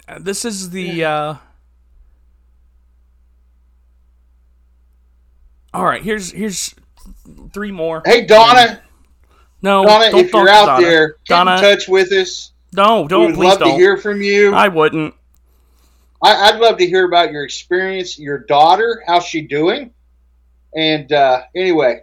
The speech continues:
Speaker 2: get, get in touch with us. Donna Simpson is a woman who in two thousand eight
Speaker 1: Right.
Speaker 2: expressed a desire to become one of the world's heaviest women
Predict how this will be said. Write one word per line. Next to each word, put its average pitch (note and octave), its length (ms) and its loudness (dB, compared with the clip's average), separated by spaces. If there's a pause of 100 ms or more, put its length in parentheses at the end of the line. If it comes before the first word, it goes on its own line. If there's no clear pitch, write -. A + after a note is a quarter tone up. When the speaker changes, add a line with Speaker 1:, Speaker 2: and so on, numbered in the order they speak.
(160)
Speaker 2:
get, E3+ 260 -6
get G3 160 -2
in F#3+ 80 -12
touch C#3+ 280 -4
with A#2 180 -8
us. - 260 -20 (920)
Donna B3 260 2
Simpson G#3+ 480 -6
is D3+ 160 -6
a C#3+ 60 -14
woman F3+ 440 -2
who D3+ 200 -2
in C#3+ 120 -10
two G#3 160 -10
thousand E3+ 400 0
eight D#3 180 -2
Speaker 1:
Right. G3+ 80 -8
Speaker 2:
expressed D#3+ 380 -4
a B2+ 60 -20
desire C3+ 480 -2
to C3+ 60 -8
become B2+ 440 -8
one D3+ 220 -4
of D#3+ 80 -2
the B2 80 -4
world's E3+ 640 -2
heaviest G3 480 -4
women D3+ 460 -4